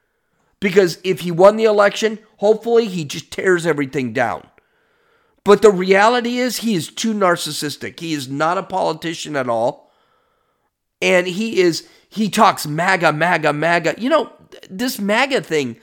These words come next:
yeah, I, I love it. Make America great again. But it's, it's not a, it's kind of not a really a, a positive thing. I'm not maga.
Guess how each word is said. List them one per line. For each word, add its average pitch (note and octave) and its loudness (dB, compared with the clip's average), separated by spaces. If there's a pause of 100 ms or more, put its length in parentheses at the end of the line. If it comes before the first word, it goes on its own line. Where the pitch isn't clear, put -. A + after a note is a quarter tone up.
(640)
yeah, C4 2
I, A3+ 0
I A3+ 4
love A3+ 4
it. G3 -4
Make A3 0
America A3 -4
great G#3+ -4
again. D#3+ -2
But F#3 -6
it's, B3 -4
it's - -8
not E4 4
a, - -16 (340)
it's C4 -4
kind E4 -6
of - -10
not F#4+ 0
a B3 -6
really C#4 -2
a, A#2+ -6 (480)
a A3+ 8
positive C#4 0
thing. F4+ -2
I'm F#4 -2
not G#4+ 0
maga. C#3+ -2